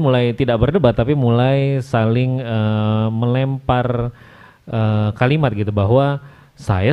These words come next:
secara pribadi tidak akan pernah mengimani kalimat itu gitu, karena bagi saya usaha adalah, eh, ranahnya saya dan hasil adalah ranahnya Allah gitu. Tidak mungkin saya bisa memaksa Allah juga, tidak mungkin saya kucuk-kucuk tiba-tiba pergi ke langit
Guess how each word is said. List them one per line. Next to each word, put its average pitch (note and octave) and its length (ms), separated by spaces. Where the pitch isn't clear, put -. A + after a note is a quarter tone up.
secara A2+ 240
pribadi G#2 400
tidak A2+ 320
akan G#2 80
pernah G#2+ 320
mengimani G#2+ 320
kalimat A#2+ 400
itu C#3 400
gitu, G2+ 160
karena A2+ 320
bagi A2+ 240
saya G#2 400
usaha C#3+ 480
adalah, G#2+ 400
eh, B2+ 160
ranahnya C3+ 560
saya A2+ 480
dan A2+ 160
hasil A2 480
adalah B2 560
ranahnya G#2+ 480
Allah C3+ 480
gitu. G#2 240
Tidak A#2+ 240
mungkin B2 320
saya A#2+ 240
bisa A2+ 240
memaksa G#2+ 480
Allah G2+ 240
juga, A#2 560
tidak A#2 160
mungkin A#2 320
saya B2+ 160
kucuk-kucuk A#2+ 480
tiba-tiba A#2+ 400
pergi B2 320
ke - 80
langit A#2+ 400